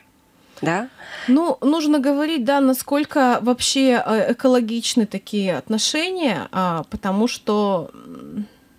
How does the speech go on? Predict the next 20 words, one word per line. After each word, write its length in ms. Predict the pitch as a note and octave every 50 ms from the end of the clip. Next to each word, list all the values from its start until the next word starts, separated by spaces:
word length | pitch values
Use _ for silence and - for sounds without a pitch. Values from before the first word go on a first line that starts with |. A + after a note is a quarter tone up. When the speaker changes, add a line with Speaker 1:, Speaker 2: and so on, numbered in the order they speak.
| _ _ _ _ _ _ _ _ _ _ _ _ _ _ _ _ -
Speaker 2:
ну, 120 | B3 C4
потому 400 | B3+ - B3+ - C4 A#3+ A3 G3
Speaker 1:
Да, 280 | F#3 G3 F#3+ F3 F3 F3
Speaker 2:
что. 60 | - A3+
Speaker 1:
или 140 | D4 E4+ D#4+
жена, 360 | A#3+ A3 G#3 G3 F#3+ F3 F3
например, 440 | F3 E3+ F#3 G3+ G3 G3 G3 G3 G#3+
говорит, 340 | F3+ F3+ F#3 F#3+ G3 G3 F#3+
что: 160 | - - G3+
«Я 120 | F#3+ G#3 G#3+
не 80 | B3 C#4+
Speaker 2:
Эти 60 | C#4
не 100 | C#4 F#4+
Speaker 1:
разрешаю 280 | E4 C4+ - E4+ D4
тебе 160 | - B3 A#3+ C4
на 80 | C4 C4+
рыбалку 340 | D4+ C#4+ B3+ G3 - -
поехать». 520 | - G3+ F#3+ F3+ E3 E3+ - - - - - -
<laughs> 360 | C4+ C4+ - - - - -
Speaker 2:
Да, 480 | G#3+ G#3+ D4+ D4 D4+ D4+ C4+ G#3+ -